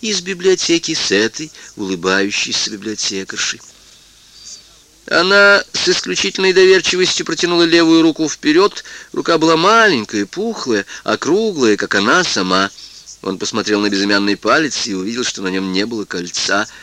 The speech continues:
Значит, она вовсе не миссис Лордс. То, что она была не замужем, казалось ему таким типичным для маленького города. Карикатура какая-то. Сэм постарался не думать об этом.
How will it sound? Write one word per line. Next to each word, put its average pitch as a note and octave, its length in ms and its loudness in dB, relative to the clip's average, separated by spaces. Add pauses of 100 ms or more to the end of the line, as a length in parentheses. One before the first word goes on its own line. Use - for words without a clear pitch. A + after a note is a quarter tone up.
(140)
Значит, F2 300 -10
она F#2+ 100 -4
вовсе F#2 300 -2
не F#2 160 -2
миссис - 760 -4
Лордс. - 440 -6 (520)
То, F3 180 -6
что - 260 -4
она D#3+ 220 -2
была D3 420 -2 (360)
не A2 240 -2
замужем, A2 760 -2 (500)
казалось A#2+ 380 -2
ему D3+ 100 -6
таким C#3+ 400 -8
типичным D#3 680 -8
для D3 140 -6
маленького B2+ 600 -6
города. G2 580 -4 (320)
Карикатура G#2+ 840 -2 (460)
какая-то. F#2 720 -6 (880)
Сэм F#2+ 320 -2
постарался F#2+ 500 -2
не G#2 140 -6
думать F#2+ 360 -4
об F#2+ 140 -6
этом. F#2+ 220 -8